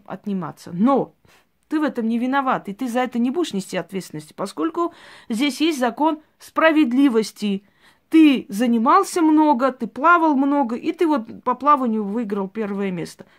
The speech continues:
В чем проблема? Что ты сделал? Где твой грех? Ни в чем. И это закон справедливости. Кто много старался, много просил, много хотел и,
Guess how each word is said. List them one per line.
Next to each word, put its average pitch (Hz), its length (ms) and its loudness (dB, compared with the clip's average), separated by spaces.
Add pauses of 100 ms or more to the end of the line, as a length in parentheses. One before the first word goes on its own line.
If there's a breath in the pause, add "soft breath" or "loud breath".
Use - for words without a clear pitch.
В - 60 -20
чем 285 240 0
проблема? 185 460 -4 (200 soft breath)
Что 277 300 -2
ты 208 160 -4
сделал? 175 320 -4
Где 190 240 -4
твой 202 240 -4
грех? 170 320 -6
Ни 254 160 -2
в 269 80 -10
чем. 185 320 -6 (1300)
И 202 80 0
это 254 280 2
закон 226 420 -2
справедливости. 233 760 -4
Кто 294 380 0
много 247 360 2
старался, 226 560 -2
много 226 300 0
просил, 220 400 -4
много 214 320 -2
хотел 220 460 -6 (340 soft breath)
и, 226 320 -2